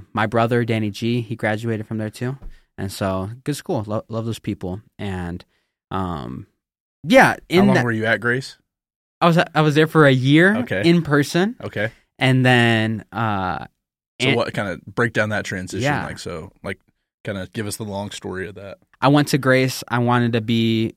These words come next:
Speaker 1: so Zach's sister,
Speaker 2: Uh-huh.
Speaker 1: all the way back to Zach. Um, Zach's sister, Heather, she told me when I was, like, sophomore.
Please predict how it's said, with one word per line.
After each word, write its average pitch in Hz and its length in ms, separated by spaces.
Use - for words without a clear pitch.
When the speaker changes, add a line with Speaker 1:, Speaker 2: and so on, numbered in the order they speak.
Speaker 1:
so - 320
Zach's 131 540
sister, - 600
Speaker 2:
Uh-huh. 107 120
Speaker 1:
all 131 160
the 135 60
way 131 60
back 117 200
to 110 100
Zach. 90 320
Um, 87 720
Zach's 117 260
sister, 117 360
Heather, 95 440
she - 260
told 175 320
me 110 360
when 113 160
I 104 80
was, 107 140
like, 90 280
sophomore. 87 760